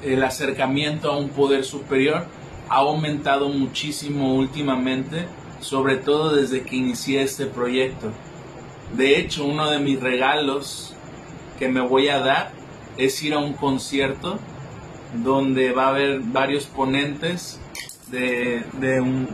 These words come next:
de cierta religión. Entonces, ¿cuántos de los que nos están viendo saben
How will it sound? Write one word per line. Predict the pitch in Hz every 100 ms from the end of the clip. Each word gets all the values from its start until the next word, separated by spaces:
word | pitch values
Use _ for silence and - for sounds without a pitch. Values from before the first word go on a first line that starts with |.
| - 131
de | 131 127 127 123 120 113 110 - - - -
cierta | - - 156 156 160 147
religión. | 143 135 - 165 185 175 - - - -
Entonces, | 131 135 151 151 - 123 - - - - - - - -
¿cuántos | 175 196 226 202
de | 185
los | 160
que | - 135
nos | 131 131
están | 123 143 151
viendo | 143 131 143 123 135
saben | - - 156 160 170